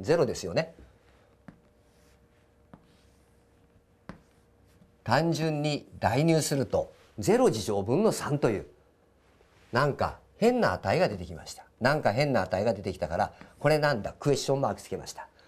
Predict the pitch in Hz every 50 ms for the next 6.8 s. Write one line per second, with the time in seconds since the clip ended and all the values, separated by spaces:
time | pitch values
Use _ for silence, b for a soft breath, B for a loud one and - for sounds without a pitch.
0 | b b b b - - 120 98 - - b b b b b b - 104 107 160
1 | 208 233 226 233 - 262 247 - - - 123 107 101 104 123 117 - - 80 85
2 | 95 90 - - - - _ _ - 101 139 185 - - - - 90 92 120 131
3 | 165 208 233 233 233 262 254 254 269 269 269 - 117 90 82 87 - 147 139 127
4 | 104 87 - - - - - - 160 208 - 247 254 240 233 - 220 247 226 156
5 | 95 - - 78 - - - _ b b b b b b - - 147 120 - -
6 | b b b b b b b b b b b b - - 196 226